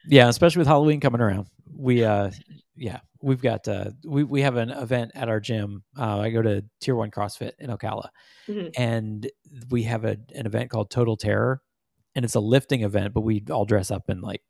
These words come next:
Speaker 1: it,
Speaker 2: Oh,
Speaker 1: it's
Speaker 2: so
Speaker 1: all, it's all based
Speaker 2: fun.
Speaker 1: around Halloween. So, like, we'll all dress up in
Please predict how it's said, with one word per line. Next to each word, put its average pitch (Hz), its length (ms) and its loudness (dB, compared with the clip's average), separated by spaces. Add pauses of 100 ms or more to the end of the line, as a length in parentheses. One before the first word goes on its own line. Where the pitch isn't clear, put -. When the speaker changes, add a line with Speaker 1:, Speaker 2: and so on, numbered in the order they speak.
(320)
Speaker 1:
it, - 160 0
Speaker 2:
Oh, 440 60 2
Speaker 1:
it's - 200 0
Speaker 2:
so - 120 2
Speaker 1:
all, 123 100 2
it's 453 160 2
all 131 120 12
based 127 220 4
Speaker 2:
fun. 123 60 2
Speaker 1:
around 113 160 2
Halloween. 110 500 2
So, 104 380 2 (360)
like, 117 120 -4
we'll 120 100 6
all 113 60 6
dress 110 280 0
up 110 160 -2
in 104 360 -4